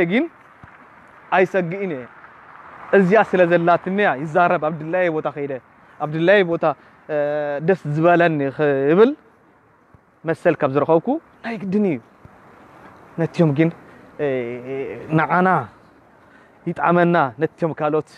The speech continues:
ይሕሰሞም ዝብልዎ ተሓስብዎ ሰባት ግን ንህዝቢ ኤርትራ ሰላም ክተምፁ፣ ንህዝቢ ኤርትራ ፍቕሪ ክተምፁ፣ ንህዝቢ ኤርትራ ራህዋ ክተምፁ ይኮንኩምን ጥራሕ። እትየን ህዝቢ ክባልዕን እቲ ህዝቢ ክቀታተል ነንሕዲኡ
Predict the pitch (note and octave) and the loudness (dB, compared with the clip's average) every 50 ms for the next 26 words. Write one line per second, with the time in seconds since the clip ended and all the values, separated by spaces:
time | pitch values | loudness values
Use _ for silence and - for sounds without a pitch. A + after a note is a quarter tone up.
0 | - - - - - - - - E3+ D#3 D#3 D3+ D3 C3+ - - C#3+ D3 D3+ D3 | -20 -16 -12 -12 -12 -10 -6 -4 -4 -2 0 -2 -2 -4 -4 -4 0 4 4 4
1 | C3+ B2 - - - - - _ - - - C3 - D3+ C#3 C3+ - - C3 C3 | 4 4 0 -4 -20 -20 -18 _ -6 -4 -4 -4 -2 -2 -2 -2 -2 -2 -6 -6
2 | - D3 E3+ F#3+ B3 - _ _ _ _ _ _ _ _ _ - - - - - | -4 -4 -4 -4 -6 -6 _ _ _ _ _ _ _ _ _ -20 -20 -20 -20 -20
3 | - - - - - - - - - - - - - - - - - - - - | -20 -20 -20 -20 -20 -20 -20 -20 -20 -20 -20 -20 -20 -20 -20 -20 -20 -6 0 4
4 | D#3+ D#3+ D#3+ D3 E3 E3+ F3 - F3+ F3+ D#3+ - D#3+ D#3 D#3+ D#3 - - - D#3 | 6 6 6 6 6 4 4 4 2 2 2 2 2 2 2 0 -2 -4 -6 -6
5 | C#3+ - - D3+ D3 C#3+ D3 D#3 D#3+ E3+ D#3 D#3+ E3 E3 D#3 - E3+ E3 D3+ F3 | -6 -6 -8 -10 -12 -10 -10 -8 -8 -6 -6 -4 -2 -2 -2 -2 -2 -4 -4 -2
6 | E3 E3+ D#3+ - - D#3 C#3+ C#3+ - D#3 D3+ D3+ D#3+ D#3+ E3+ E3 E3 E3+ E3+ E3 | -2 -4 -4 -4 -4 -6 -6 -6 -6 -8 -8 -6 -4 -2 -2 0 0 0 -2 -2
7 | D#3 - F3 F3 E3 - - - - - - - - - F3+ E3 F3 D#3+ C#3+ - | -2 -4 -4 -4 -4 -6 -10 -20 -20 -20 -12 -6 -2 0 2 4 4 4 4 2
8 | - D#3 D#3 - E3 D#3 - D3+ C#3 D#3 D3+ D3 C#3 - - _ - - - D3 | 0 -2 0 0 -2 0 0 -2 -2 -2 -6 -6 -6 -8 -12 _ -8 -4 -4 -4
9 | - - - - - - - - D#3+ - - F#3 E3+ D#3 C#3+ B2+ D3+ D3 D3 D3 | -4 -6 -18 -20 -20 -18 -12 -12 -12 -6 -2 0 0 0 0 -4 -8 -8 -4 -4
10 | D3+ C#3+ C#3 - - - C#3+ B2 A2+ C#3 C#3 C3+ C3 - D3+ D3 - C#3+ - - | -4 -4 -4 -6 -10 -10 -8 -4 -2 -2 -2 -2 -4 -6 -8 -8 -10 -10 -6 -4
11 | D#3+ D3+ C#3 C#3 D3 D3+ D3 - - - - - - D#3+ - - C#3 C3+ D3+ C#3+ | -4 -4 -2 2 2 2 2 2 -2 -18 -14 -8 -6 -6 -4 -2 -2 -2 -2 0
12 | - - D#3 C#3+ D3+ E3+ F3 F3 F3 F3 F3 - D3 - D3 E3 E3+ E3+ | 2 2 0 2 2 2 2 2 2 0 -2 -4 -6 -4 -4 -2 0 0